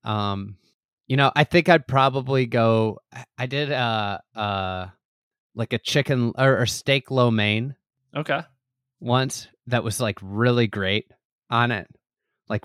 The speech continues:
Speaker 1: rave reviews. I might do that. It would definitely be something, like, either, like, um, Asian inspired or, um, I mean, I think I make a good smash burger, but, like, I feel like that's, that's tough competition. That would be a hard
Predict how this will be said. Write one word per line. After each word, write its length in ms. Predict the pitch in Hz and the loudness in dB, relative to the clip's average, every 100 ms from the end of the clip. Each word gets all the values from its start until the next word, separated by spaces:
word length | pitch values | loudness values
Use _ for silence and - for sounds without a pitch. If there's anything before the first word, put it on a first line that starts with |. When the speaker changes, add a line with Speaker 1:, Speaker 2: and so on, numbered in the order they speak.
| 104 | -4
Speaker 1:
rave 360 | 117 120 117 | 2 2 2
reviews. 580 | 117 104 110 113 123 - - | 0 0 0 0 -2 -10 -4
I 60 | 113 | 0
might 240 | 113 117 | 2 0
do 160 | 123 107 | -2 0
that. 340 | 107 107 110 _ _ _ _ | 2 2 0 _ _ _ _
It 100 | - | 2
would 160 | 160 160 | 4 8
definitely 420 | 190 202 208 208 | 8 6 6 4
be 600 | 160 160 151 147 147 143 - | 6 4 4 4 2 -2 -8
something, 920 | - 143 135 147 135 131 123 117 107 _ _ _ | -2 0 0 -2 0 -2 -4 -8 -12 _ _ _
like, 260 | 113 107 120 | -4 -4 -4
either, 300 | 123 113 110 | -4 -4 -4
like, 400 | 104 95 - _ _ _ _ _ _ | -4 -6 -8 _ _ _ _ _ _
um, 400 | 117 107 98 95 - | -4 -2 -2 -6 -8
Asian 440 | 123 131 135 131 123 | -4 -2 0 0 0
inspired 880 | 120 - - 107 107 104 104 92 - _ - | -2 -4 -2 -2 0 -2 -4 -8 -14 _ -10
or, 800 | 107 101 98 95 92 92 92 - _ | -6 -2 -2 -2 -2 -4 -8 -14 _
um, 680 | 95 90 87 87 85 87 98 _ _ _ _ _ _ - | -10 -8 -8 -10 -14 -16 -20 _ _ _ _ _ _ 2
I 60 | |
mean, 180 | 185 208 | 4 6
I 140 | 175 196 | 8 8
think 180 | 240 | 8
I 80 | 262 | 8
make 220 | 233 220 | 8 8
a 60 | 208 | 6
good 200 | 180 202 | 6 4
smash 400 | - 175 165 180 | 4 4 4 4
burger, 360 | 208 214 214 202 | 2 4 4 6
but, 300 | 165 156 - | 6 4 2
like, 240 | 143 - | -4 -2
I 80 | 143 | -4
feel 180 | - 170 | 2 4
like 140 | 151 | 4
that's, 280 | 156 143 - | 2 0 -2
that's 360 | - 143 160 - | -2 0 0 0
tough 240 | 139 127 | -4 -2
competition. 640 | - 113 104 - 95 - 82 | 0 -2 -2 -8 -10 -12 0
That 100 | 113 | 4
would 100 | 156 | 6
be 120 | 170 | 6
a 40 | 143 | 2
hard 420 | - 139 143 | 4 4 4